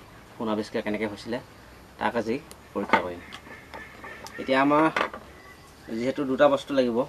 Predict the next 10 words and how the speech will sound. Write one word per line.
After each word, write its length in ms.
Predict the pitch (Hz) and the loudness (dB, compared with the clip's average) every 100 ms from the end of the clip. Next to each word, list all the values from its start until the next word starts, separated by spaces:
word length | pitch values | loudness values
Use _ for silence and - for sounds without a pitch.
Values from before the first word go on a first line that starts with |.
| - - - - | -4 -20 -20 -10
এটা 120 | - 117 | 0 0
এইফালে 260 | 110 113 123 123 - - - - - - - | 0 0 0 0 -4 -20 -20 -20 -20 -20 -10
থকা 140 | 113 117 | -4 0
মানুহটোৰ 260 | 113 113 113 | 0 0 0
কাৰণে, 200 | 110 107 117 | 0 -2 -4
এইফালে 200 | 113 110 | -4 -2
মই 80 | 110 107 | -2 -2
থাকিম 180 | 113 110 | -6 -4
আৰু 80 | 98 101 | -4 -4
ইফালে 220 | - 104 | -6 -6